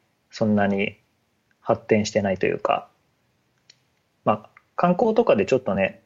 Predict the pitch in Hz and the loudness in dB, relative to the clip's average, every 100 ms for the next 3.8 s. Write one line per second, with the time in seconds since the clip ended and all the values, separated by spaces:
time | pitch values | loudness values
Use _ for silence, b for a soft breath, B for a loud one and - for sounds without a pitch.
0 | - - 101 95 131 135 139 143 147 120 | -20 -8 -4 2 4 4 4 2 0 -2
1 | - 113 101 - 92 107 107 104 92 113 | 0 0 0 -4 -4 -2 0 0 0 0
2 | 113 101 92 202 190 95 135 - - - | 0 -2 -4 -6 -4 -4 -4 -6 -8 -10
3 | - - - - 127 101 104 | -4 -4 -4 0 0 0 -4